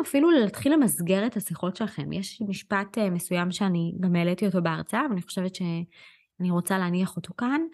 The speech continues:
אמ, משפט כמו, אה, "כמה זמן השיחה הזאת תימשך ומה המטרה שלה?"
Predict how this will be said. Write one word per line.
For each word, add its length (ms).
אמ, 460
משפט 540
כמו, 480
אה, 340
"כמה 340
זמן 160
השיחה 300
הזאת 160
תימשך 440
ומה 240
המטרה 540
שלה?" 400